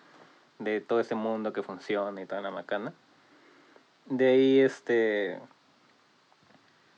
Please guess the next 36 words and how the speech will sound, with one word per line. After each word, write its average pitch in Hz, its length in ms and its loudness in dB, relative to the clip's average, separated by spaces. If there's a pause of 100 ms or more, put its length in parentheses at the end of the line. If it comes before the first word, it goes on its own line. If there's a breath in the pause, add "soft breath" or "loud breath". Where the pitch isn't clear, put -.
se-, 117 200 -2 (160)
yo 143 160 2
creo 165 160 8
que 151 220 -4
igual 139 180 4
que 143 80 2
tú, 139 80 2
¿no? 127 100 0
O 127 40 -4
sea, 127 140 -4
que 123 100 -4
si 131 100 -10
pueden 147 200 2
sacar 151 280 8
a-, 151 180 12
otra 156 240 4
cosa 151 400 6
más, 147 440 4
eh, 127 280 -4
ambientada 123 440 2
en 135 120 2
este 131 160 -2
universo 120 440 0
sería 110 200 -2
chévere 104 360 -4 (640 soft breath)
para 101 360 2 (180)
darle 117 260 2
más 117 160 -4
expansión 110 420 -6
al 110 60 -8
mundo, 104 280 -8
¿no? 104 140 -12 (140)
Y 113 100 -6
a 95 60 -2
la 95 80 -4
historia. 95 340 -8